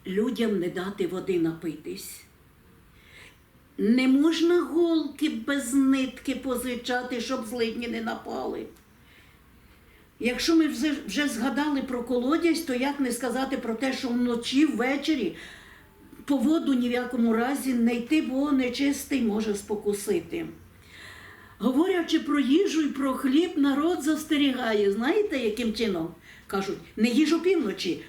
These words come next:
бо в цей час обідають чорти. Не можна їсти на городі, я вже це казала, бо ні-, ніщо не вродить. А як зажинки, це до першого, до землі стосується, як відбуваються зажинки, то люди йдуть з бу-,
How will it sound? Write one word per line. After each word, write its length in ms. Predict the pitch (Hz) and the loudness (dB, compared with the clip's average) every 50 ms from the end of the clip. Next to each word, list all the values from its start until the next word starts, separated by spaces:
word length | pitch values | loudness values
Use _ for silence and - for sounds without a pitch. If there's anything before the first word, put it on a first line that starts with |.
| - | -4
бо 60 | 196 202 | -2 -2
в 60 | 202 | 0
цей 180 | - 247 233 | 0 -2 -2
час 300 | 226 - 233 240 240 - | 0 -2 -2 -2 -2 -2
обідають 520 | 240 202 202 220 - 196 180 190 202 - - | -2 0 0 0 2 2 2 0 -2 -2 -4
чорти. 340 | 196 170 - - - - - - - - - - - - - | -4 -6 -6 -8 -12 -12 -12 -12 -14 -18 -20 -20 -18 -8 -2
Не 100 | 226 233 | 0 2
можна 260 | 262 262 262 262 254 | 4 4 4 4 2
їсти 340 | 247 240 262 247 226 - 254 | 2 2 2 2 2 0 0
на 160 | 233 233 233 | 0 0 0
городі, 520 | 214 247 240 240 277 294 - 277 269 269 - | 0 0 0 2 0 0 0 0 0 0 0
я 120 | - 233 233 | 0 -2 0
вже 140 | 226 254 226 | 0 -2 -2
це 120 | - 226 | -2 -2
казала, 500 | 226 254 233 220 262 294 302 269 240 233 - - - - - - - - - - | -2 -2 -2 0 0 0 0 -2 -2 -4 -8 -12 -16 -18 -18 -18 -20 -20 -18 -12
бо 420 | - - - 277 285 285 277 277 | -6 0 2 4 4 4 2 2
ні-, 280 | 262 254 254 262 262 262 262 262 262 262 262 262 269 269 | 0 0 2 2 2 4 4 4 6 6 8 8 8 8
ніщо 300 | 269 262 - - 294 269 | 6 6 4 2 2 2
не 140 | 269 269 | 2 2
вродить. 600 | 247 247 247 240 220 214 - 175 165 160 - - - - - - - - - - - - - - - - - - - - - - | 2 2 2 2 2 2 0 0 0 -2 -2 -8 -16 -20 -20 -20 -20 -20 -20 -20 -20 -20 -20 -20 -20 -20 -20 -20 -20 -20 -10 -4
А 80 | - 202 | 0 0
як 300 | 214 226 208 - - - - - - - | 2 2 0 -2 -6 -12 -20 -18 -14 -10
зажинки, 960 | 190 160 196 190 180 165 170 208 233 262 285 311 302 285 - - - 196 170 - | -6 -2 -2 -2 -2 -2 -2 0 2 4 6 6 4 4 2 -2 -2 -4 -4 -2
це 120 | - 214 | -2 -2
до 140 | - 170 214 | 0 0 0
першого, 640 | 214 - - 226 214 208 - - - 208 190 185 170 | -2 0 -4 -4 -4 -4 -4 -2 -2 -2 -2 -2 -2
до 160 | 165 220 214 | 0 0 2
землі 340 | - 226 208 202 214 247 240 | 2 2 2 2 0 -2 -4
стосується, 680 | - - 226 202 - - 226 214 214 208 202 - 190 - - - - - | -4 -2 -4 -4 -2 0 2 2 2 2 0 -2 -4 -6 -6 -10 -8 -2
як 160 | 226 226 226 247 | -2 0 0 0
відбуваються 720 | 254 233 - 254 240 247 277 285 262 240 226 - 240 220 | 0 0 0 -2 0 0 0 0 -2 -2 -2 -2 -2 0
зажинки, 680 | 196 214 202 185 175 185 233 269 294 277 269 - 247 220 | 2 2 0 0 -2 0 2 2 4 4 2 2 0 0
то 160 | 233 226 214 | 2 2 2
люди 300 | 220 262 254 208 226 233 | 2 2 0 0 0 0
йдуть 320 | 220 - 233 233 233 202 | 0 0 0 0 0 0
з 40 | 175 | -2
бу-, 200 | 175 196 226 | -6 -8 -8